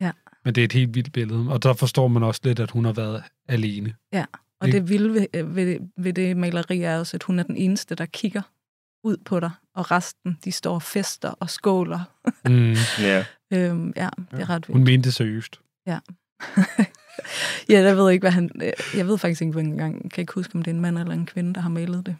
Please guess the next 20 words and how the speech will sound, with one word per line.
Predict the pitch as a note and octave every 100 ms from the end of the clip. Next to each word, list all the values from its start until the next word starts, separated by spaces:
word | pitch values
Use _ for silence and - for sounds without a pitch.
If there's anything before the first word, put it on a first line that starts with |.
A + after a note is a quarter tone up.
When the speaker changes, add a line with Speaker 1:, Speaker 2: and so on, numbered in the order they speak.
| -
Speaker 1:
men, | F3+ F3 E3
øh, | E3 F3+ - _ _ _ _ _ _ _ -
Speaker 2:
Jeg | C#3
vil | D#3
gerne | D#3
lige, | E3+ E3+ D3
øh, | B2
tilbage | - B2+ C3+
til | C#3+
billedet, | D3 C3 D#3+ D#3
øh, | D3+ A#2+ A2+ G#2+ A2+ - _
for | -
en | B2+
kort | B2+ B2+
bemærkning. | C#3+ A#2+ A#2+ C#3+ C#3 _ _ _ -
Speaker 3:
En | A#2
Speaker 2:
Fordi, | A#2+
Speaker 3:
god | A#2
idé. |
Speaker 2:
øh, | A2 G#2+ G#2+ G#2+ - G#2 D#3+ - D#3